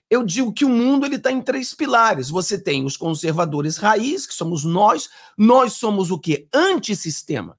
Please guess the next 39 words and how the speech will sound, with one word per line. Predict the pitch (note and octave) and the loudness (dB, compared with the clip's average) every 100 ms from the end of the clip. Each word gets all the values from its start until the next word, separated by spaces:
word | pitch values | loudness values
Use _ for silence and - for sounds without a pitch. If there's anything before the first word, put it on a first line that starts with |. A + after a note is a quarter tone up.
| _ _ _ _ _ - | _ _ _ _ _ 0
Mas | B3+ B3 - - _ _ _ _ _ _ _ _ | 2 2 -4 -16 _ _ _ _ _ _ _ _
a | G3+ | 0
palavra | - A#3 D4+ F#4+ D4+ - | 2 4 4 6 2 2
antissistema, | C4 C4 G3+ - E3 - C4 B3+ | 0 0 -2 -6 -6 -4 0 2
ela | G3 F3+ | 2 0
soa | - - A3+ G#3+ | -2 -4 2 2
muito | F3+ G3 G#3 G#3+ | 2 0 -2 -6
feio. | - - G3+ G3 D#3+ A#2 | -10 -4 4 4 4 -2
Por | B3+ C#4 - | -4 -4 -4
quê? | F#3 C#3 - - _ | -4 -4 -6 -20 _
Porque | A#3+ A3 B3 A#3 - | -4 -4 -2 -4 -4
o, | - C4 - - G#3+ - | -8 -8 -8 -8 -6 -4
o, | F#3+ | -4
o | |
próprio | F3 C4 F4 C#4 A3 | 0 2 2 0 -8
sistema | F#3 D#3+ - B3 A#3+ F3+ | -8 -10 -6 -4 0 0
vai | F3 | 0
dizer | F#3 E3+ G3+ | -2 -2 -2
que | G#3 | -2
nós | G3 - | -4 -4
somos | G#3+ G#3 E3+ | -2 -2 -2
antissistema | F#3+ - F#3 - A#3 A#3+ G#3 | -4 -6 -8 -6 -2 -2 -2
e | |
isso | G#3 G#3 | -2 0
é | |
algo | G#3+ G#3 | 2 2
errado. | B3 G3 F3 - _ _ _ _ _ _ _ _ | 2 2 2 -2 _ _ _ _ _ _ _ _
Só | - - B3+ | -14 -2 -2
que | C4 | 0
nós | B3+ A#3 | -2 -4
temos | B3 C#4 - | -4 -6 -6
que | |
explicar | A3 - F3 D3+ C#3+ | -8 -6 -4 -2 -2
pra | C#3 C3+ | 0 0
eles | A3 F#3 C#3+ | 0 0 -6
que | - D#3 | -6 -2
nós | D#3 C#3+ | -2 -2
somos | - C3+ B2 A#2+ | -4 -4 -4 -6
um | B2+ | -6